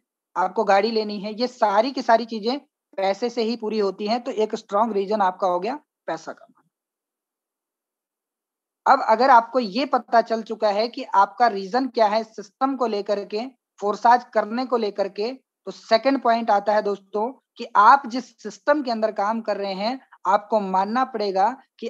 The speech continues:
आप दुनिया के नंबर वन डिसेंट्रलाइज सिस्टम में काम कर रहे हैं। अब मैं तो जानता हूं कि मैं दुनिया के नंबर वन डिसेंट्रलाइज सिस्टम पे काम कर रहा हूं। यहाँ पे हमारे ग्रेट मेंटर नेमराज सर हैं, सर भी जानते हैं, भूपेंद्र सर जानते हैं,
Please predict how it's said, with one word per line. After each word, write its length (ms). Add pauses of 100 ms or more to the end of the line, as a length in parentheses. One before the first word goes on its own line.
आप 200
दुनिया 340
के 180
नंबर 520
वन 260
डिसेंट्रलाइज 680
सिस्टम 300
में 180
काम 340
कर 120
रहे 60
हैं। 60 (2500)
अब 100
मैं 320
तो 140
जानता 400
हूं 220 (680)
कि 80
मैं 260
दुनिया 300
के 160
नंबर 320
वन 220
डिसेंट्रलाइज 640
सिस्टम 380
पे 100
काम 280
कर 140
रहा 160
हूं। 80
यहाँ 140
पे 100
हमारे 240
ग्रेट 280
मेंटर 360
नेमराज 400
सर 200
हैं, 280 (320)
सर 160
भी 120
जानते 360
हैं, 220 (200)
भूपेंद्र 380
सर 160
जानते 360
हैं, 180